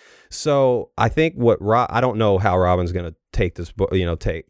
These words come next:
Thomas's work or anything, but I think he, he has publicly said that Thomas, he views Thomas as, you know, someone who believes that this type of, these deep racial biases are, uh, just un-, it's an impasse that can, it may never be able to be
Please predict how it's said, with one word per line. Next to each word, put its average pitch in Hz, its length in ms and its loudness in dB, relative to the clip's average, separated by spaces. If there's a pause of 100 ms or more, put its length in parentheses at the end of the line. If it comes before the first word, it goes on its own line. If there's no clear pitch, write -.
Thomas's 87 500 -2
work 87 360 -2
or 87 80 -2
anything, 85 500 -4
but 92 180 2
I 107 120 0
think 127 260 0
he, 113 260 0 (100)
he 123 140 4
has 131 220 2
publicly 92 300 -2
said 90 180 -4
that 90 120 -6
Thomas, 135 380 0
he 117 120 -2
views 131 320 -2
Thomas 95 400 -4
as, 85 340 -4 (420)
you 95 120 -8
know, 87 100 -4
someone 101 320 -4
who 92 260 -8 (120)
believes 95 500 2
that 85 220 -8
this 90 160 -2
type 95 400 0
of, 82 180 -4 (100)
these 85 200 -4
deep 92 260 -2
racial 90 460 2
biases 85 840 0 (340)
are, 80 560 0 (300)
uh, 76 380 0
just 90 360 -6 (360)
un-, 98 520 0
it's 98 680 -4
an 117 80 2
impasse 113 480 0
that - 180 -12
can, 98 220 -4
it 92 200 -14
may 107 220 2
never 101 320 2
be 92 200 0
able 90 180 0
to 85 40 -2
be 85 440 -4